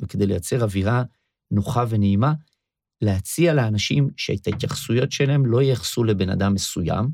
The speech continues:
אלא אנחנו כצוות, לא הקפדנו מספיק על, ושתמיד ידברו על זה בלשון טיפ או הסתכלות קדימה.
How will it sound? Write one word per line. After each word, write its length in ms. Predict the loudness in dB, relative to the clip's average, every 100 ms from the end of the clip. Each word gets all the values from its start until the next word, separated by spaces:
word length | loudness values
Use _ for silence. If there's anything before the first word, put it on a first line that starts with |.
| -6 -6
אלא 120 | -4
אנחנו 480 | 0 0 0 -4 -6
כצוות, 540 | -6 -6 -4 -4 -6 _ -2
לא 160 | 0
הקפדנו 480 | 0 -2 -4 -2 -4
מספיק 420 | -6 -6 -6 -6 -4
על, 200 | -2 -4 -6 _ _ -20 -20 -20 -8
ושתמיד 920 | 0 0 0 _ -14 -6 0 2 4
ידברו 320 | 4 4 4
על 60 | 2
זה 120 | 0
בלשון 440 | 0 -2 0 0 -2 0
טיפ 280 | 0 0
או 160 | -2 0
הסתכלות 500 | 0 -4 -4 -2 -2
קדימה. 380 | 0 2 2